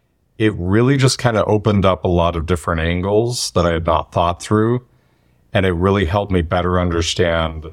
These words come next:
the temple itself. And so that was one of the things that really got me excited. And I'm a very visual person. And so I started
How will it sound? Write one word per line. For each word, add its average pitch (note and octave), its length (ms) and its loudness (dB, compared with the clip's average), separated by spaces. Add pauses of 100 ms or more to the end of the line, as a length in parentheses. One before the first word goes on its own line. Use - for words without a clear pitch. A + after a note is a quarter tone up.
(160)
the F2+ 100 -2
temple E2+ 400 -2
itself. D2 600 -2 (120)
And F2+ 160 -6
so - 160 0
that A2 160 2
was G#2 160 -4
one G2 140 2
of E2+ 100 -2
the F2 100 0
things F2+ 300 -4
that E2 100 -2
really F2 340 -2
got D#2+ 240 -2
me D#2+ 80 -20
excited. F2 720 -4 (840)
And G#2+ 340 2
I'm A2+ 140 0
a A2 60 2
very A2+ 260 2
visual G2+ 420 2
person. A#2 560 -2
And F#2 160 -6
so G#2+ 200 0
I G2 80 0
started G#2 560 -2